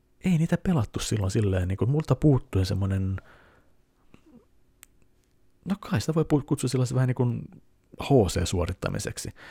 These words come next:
Sieltä se mun kasuaalimpi asenne pelaamiseen on varmaan tullut, että ei pelein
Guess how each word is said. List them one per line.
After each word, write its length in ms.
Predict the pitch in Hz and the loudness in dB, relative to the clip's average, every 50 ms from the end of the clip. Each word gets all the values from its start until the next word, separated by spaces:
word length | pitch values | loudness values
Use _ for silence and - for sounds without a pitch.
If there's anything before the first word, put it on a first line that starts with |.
| - - - - | -20 -20 -18 -14
Sieltä 320 | - - - 185 - - | -8 -4 -2 0 2 2
se 80 | 127 135 | 4 4
mun 140 | 139 147 - - | 4 2 0 0
kasuaalimpi 760 | - 156 156 - - 127 107 98 90 90 92 95 - 98 - | 2 2 2 4 4 6 6 6 4 4 2 2 2 2 2
asenne 400 | - 117 - - 95 90 92 - - | 2 2 2 2 2 2 0 0 0
pelaamiseen 400 | - 117 104 92 87 90 95 123 | 2 2 2 2 2 2 2 4
on 40 | 127 | 4
varmaan 280 | 123 120 123 120 113 - - | 4 2 2 2 2 2 2
tullut, 280 | 135 120 104 92 85 | 2 2 2 2 0
että 140 | - - - | -2 -2 0
ei 140 | 131 131 127 | 0 0 2
pelein 420 | - 151 151 147 139 131 117 - | 2 2 2 2 2 2 0 -2